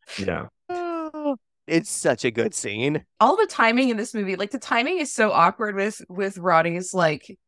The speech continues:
Speaker 3: delivery that I feel like
Speaker 2: And it's great.
Speaker 3: Yeah, like, ev-, all the timing in this movie is hilarious.
Speaker 1: He's on
Speaker 3: Like, the
Speaker 1: Canadian
Speaker 2: Roddy
Speaker 1: timing.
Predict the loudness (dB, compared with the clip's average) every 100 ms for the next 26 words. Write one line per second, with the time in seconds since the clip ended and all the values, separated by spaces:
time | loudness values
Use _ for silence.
0 | -8 -6 -4 -4 2 2 2 0 -2 2
1 | 2 2 0 2 0 -2 -12 -2 -2 4
2 | 4 4 2 4 4 2 2 2 2 2
3 | 6 6 6 2 4 4 4 4 6 6
4 | 2 2 2 0 -4 -2 -2 -2 -4 0
5 | 0 0 -2 -6 -8 -18 _ _ -4 4
6 | 6 6 4 4 6 6 6 4 2 0